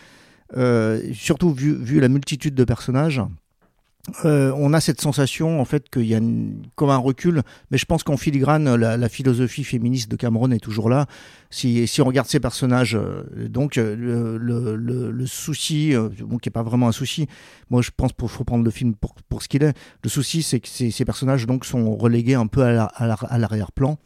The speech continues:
Et, euh, mais à mon avis, euh, on va avoir beaucoup de développement, euh, sur les suites à venir. Et, euh, et c'est encore une fois le, le, le souci, c'est, c'est quand on pose, euh,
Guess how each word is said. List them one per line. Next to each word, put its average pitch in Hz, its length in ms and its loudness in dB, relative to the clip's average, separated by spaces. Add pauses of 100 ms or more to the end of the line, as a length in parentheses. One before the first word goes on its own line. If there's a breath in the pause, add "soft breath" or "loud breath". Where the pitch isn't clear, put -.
(920 soft breath)
Et, 131 260 2
euh, 113 720 0
mais 120 440 -4
à 135 60 4
mon 147 160 2
avis, 156 320 4
euh, 127 100 6
on 123 140 2
va 120 100 4
avoir 123 240 2
beaucoup 127 280 -2
de 117 60 -10
développement, 131 640 2
euh, 107 260 0
sur 113 180 -4
les 110 80 0
suites - 260 -6
à 107 80 2
venir. 120 480 2 (560 soft breath)
Et, 127 280 6
euh, 117 180 4
et 131 140 2
c'est 147 140 2
encore 151 280 6
une 139 60 4
fois 156 200 4
le, 120 260 6
le, 117 260 0
le 123 120 2
souci, 151 460 -2
c'est, 120 160 -2
c'est - 160 -6
quand 135 240 -2
on 135 80 2
pose, 151 300 2
euh, 117 560 -2